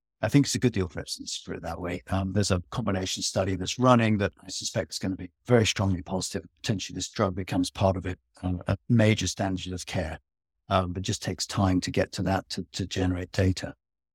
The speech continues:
So that was the Epizyme path. So commercialization should not be sniffed at, right? There, there used to be a time when it was like, "Oh, it's easy, just in the U S, the drugs sell themselves." You used to hear that phrase. It's like, I think nobody says that anymore because it's no longer true.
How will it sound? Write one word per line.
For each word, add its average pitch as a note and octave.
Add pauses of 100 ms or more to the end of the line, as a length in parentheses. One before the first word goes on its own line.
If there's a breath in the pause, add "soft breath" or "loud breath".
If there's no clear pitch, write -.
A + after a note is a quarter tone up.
(100)
So B2
that C#3+
was A#2+
the A2+
Epizyme G2
path. - (200)
So -
commercialization D#3
should C3
not C#3+
be A#2 (100)
sniffed -
at, -
right? G#2
There, A2 (300)
there A#2
used C#3+
to E3+
be E3
a E3
time C3+
when A2+
it A#2
was A2+
like, -
"Oh, E3+
it's C#3+
easy, A2+
just -
in -
the G#2+
U G#2+
S, A2+
the -
drugs G#2+
sell A#2+
themselves." A2
You A#2
used A2+
to A#2
hear A2+
that G2+
phrase. G2+
It's -
like, G#2 (180)
I -
think D3+
nobody B2 (120)
says -
that -
anymore F2+ (220)
because F#2+
it's -
no F#2+
longer F2+
true. F2